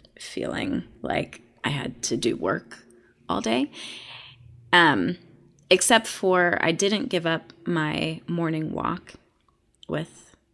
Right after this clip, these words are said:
the dog and the baby. So that was still there. But, um,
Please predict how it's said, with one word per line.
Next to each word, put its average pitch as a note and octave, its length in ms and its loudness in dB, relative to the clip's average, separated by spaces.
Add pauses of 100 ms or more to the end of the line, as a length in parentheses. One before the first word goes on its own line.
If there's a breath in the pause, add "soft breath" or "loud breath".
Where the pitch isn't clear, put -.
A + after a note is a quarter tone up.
(380)
the F3 160 -8
dog D3 400 -6
and - 320 -6
the - 100 -6
baby. - 460 -8 (400 loud breath)
So - 340 2 (140)
that E3+ 200 4
was - 120 -4
still D3 200 -2
there. - 300 -2
But, F3 280 6 (360)
um, F3 420 -2